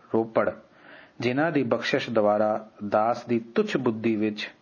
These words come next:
ਪ੍ਰਕਾਸ਼ ਕਰਕੇ ਦੋ ਗੁਰਸਿੱਖ ਨਿਰਮੋਲਕ ਹੀਰੇ ਨਾਮੀ ਪੁਸਤਕ ਲਿਖਣ ਦਾ ਬਲ ਬਖਸ਼ਿਆ ਹੈ। ਇਹ ਉਹਨਾਂ ਦੇ ਕੀਤੇ ਪਰਉਪਕਾਰਾਂ ਦਾ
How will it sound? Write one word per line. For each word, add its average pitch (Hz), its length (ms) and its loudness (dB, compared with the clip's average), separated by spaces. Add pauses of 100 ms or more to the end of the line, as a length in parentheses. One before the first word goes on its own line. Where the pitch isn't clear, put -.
(420)
ਪ੍ਰਕਾਸ਼ 117 540 0
ਕਰਕੇ 107 540 0 (360)
ਦੋ 127 360 2
ਗੁਰਸਿੱਖ 123 540 -2 (200)
ਨਿਰਮੋਲਕ 113 640 0
ਹੀਰੇ 104 500 0 (520)
ਨਾਮੀ 107 380 0
ਪੁਸਤਕ 135 540 -2
ਲਿਖਣ 113 340 -2
ਦਾ 104 220 0
ਬਲ 101 380 0 (320)
ਬਖਸ਼ਿਆ - 420 0
ਹੈ। 92 200 -4 (840)
ਇਹ 127 280 0 (120)
ਉਹਨਾਂ 117 380 0
ਦੇ 113 200 0
ਕੀਤੇ 123 420 0
ਪਰਉਪਕਾਰਾਂ 117 760 2
ਦਾ 98 300 0